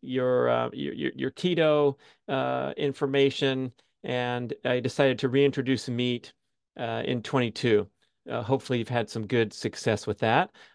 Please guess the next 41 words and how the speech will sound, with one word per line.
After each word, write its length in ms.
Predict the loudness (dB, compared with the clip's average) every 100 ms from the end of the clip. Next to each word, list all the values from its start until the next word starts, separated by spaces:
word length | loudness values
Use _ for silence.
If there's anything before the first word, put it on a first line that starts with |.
| -2
I 80 | 0
also 240 | 0 -2
started 480 | -2 0 2 0 -4
fasting, 840 | -4 0 2 2 -2 -4 -4 -4
cutting 340 | 0 2 2
out 160 | 2 0
breakfast, 600 | 0 0 0 -2 -2 -4
and 100 | -4
I 40 | 0
would 180 | 0 0
eat, 280 | 0 0 -4 -18 -12 -4
uh, 180 | -2
from 300 | 0 -2 0
noon 200 | 2 2
till 200 | 2 0
ten 280 | 0 -2 -4
P 200 | -2 0
M. 260 | 0 -2 -6 _ _
So 380 | -6 0 2 2
right 240 | 0 0 2
there, 340 | 4 4 4 2
I'm 120 | 2
gonna 260 | 0 -2 -2
add 320 | -2 -2 -4
some 160 | -6 -6
color 320 | 0 2 2
commentary 720 | 0 0 0 0 2 4 2
where 380 | 2 2 0 -2 -8 _
someone 340 | -6 -2 0 2
who's 160 | 0
doing 320 | -2 -2 -2
marathons, 600 | 0 0 0 -2 -6 -8
Ironmans, 720 | -4 2 2 2 -2 -4 -8 -2 2
ultras, 760 | 2 2 2 2 2 -2 -8 -20 -20 -20 _
and 200 | -2 0
then 280 | 2 4 2
decides 580 | 0 0 2 4 2 -2
to 160 | -6 -4
introduce 460 | -2 -2 0 -2
fasting 600 | 0 0 0 0 -2 -2 -2
into 680 | -4 -4 -2 0 2 2